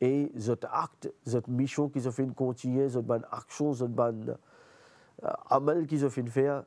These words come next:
zot ban moral values, ban ta'limat qui se fait donner, ça aussi fait reste immortel dans, euh,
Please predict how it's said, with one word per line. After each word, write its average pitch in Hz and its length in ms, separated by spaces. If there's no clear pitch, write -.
zot 120 140
ban 120 220
moral 135 540
values, 123 600
ban 120 140
ta'limat 123 580
qui - 140
se 123 120
fait 127 140
donner, 123 340
ça - 180
aussi 117 240
fait 127 200
reste 117 220
immortel 127 800
dans, 127 380
euh, 110 480